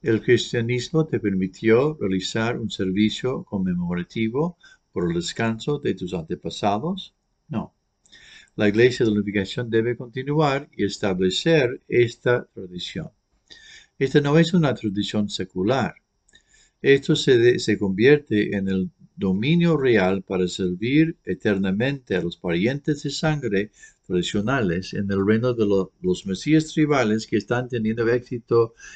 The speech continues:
en las generaciones analógicas al servir al Padre Celestial, al Padre, el reino celestial y a los antepasados celestiales. ¿Entiendes?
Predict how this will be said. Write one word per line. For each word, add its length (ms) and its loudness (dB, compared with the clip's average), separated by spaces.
en 220 2
las 180 -2
generaciones 840 -2
analógicas 920 -2
al 160 -2
servir 640 0
al 160 -2
Padre 480 0
Celestial, 760 0
al 160 -2
Padre, 580 0
el 220 4
reino 260 6
celestial 760 0
y 80 0
a 40 2
los 160 2
antepasados 680 -2
celestiales. 720 -6
¿Entiendes? 720 -2